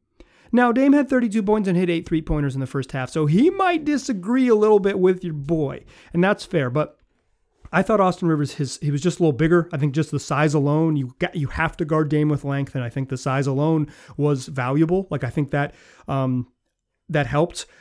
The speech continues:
Uh, it didn't help much because, again, Dame was, had thirty-two and hit eight threes and had, like,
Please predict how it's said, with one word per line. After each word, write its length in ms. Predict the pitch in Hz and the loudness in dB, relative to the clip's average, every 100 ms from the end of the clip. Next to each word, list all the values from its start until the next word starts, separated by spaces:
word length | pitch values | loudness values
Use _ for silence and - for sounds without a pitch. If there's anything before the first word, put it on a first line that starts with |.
| - | -10
Uh, 160 | 131 131 | -6 -2
it 60 | 165 | 2
didn't 160 | 320 | 6
help 140 | 220 294 | 6 6
much 300 | 240 226 - | 4 2 -2
because, 280 | 175 156 151 | -2 0 0
again, 260 | 160 147 | 0 0
Dame 320 | 139 131 139 | 0 -2 -2
was, 300 | 127 123 - | -4 -8 -10
had 280 | - 135 123 | -8 -6 -4
thirty-two 380 | 131 131 131 139 | -4 -4 -4 -2
and 100 | 131 | -2
hit 120 | 139 | -2
eight 160 | 143 - | -2 -4
threes 320 | 226 185 160 | -2 0 0
and 180 | 143 123 | -2 -2
had, 260 | 131 127 | -6 -6
like, 140 | 127 | -8